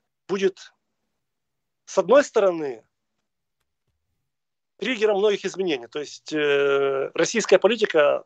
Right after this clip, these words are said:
явно осуществит дрейф в сторону еще большей радикализации и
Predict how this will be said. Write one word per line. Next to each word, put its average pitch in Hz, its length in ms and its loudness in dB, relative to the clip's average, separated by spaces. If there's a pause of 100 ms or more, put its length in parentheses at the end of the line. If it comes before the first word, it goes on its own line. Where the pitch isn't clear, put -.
(140)
явно 160 600 4 (200)
осуществит 156 560 -4
дрейф 170 320 6
в - 80 -18
сторону 147 420 0
еще 151 260 0
большей 151 380 0
радикализации 139 1120 -2
и 135 360 -2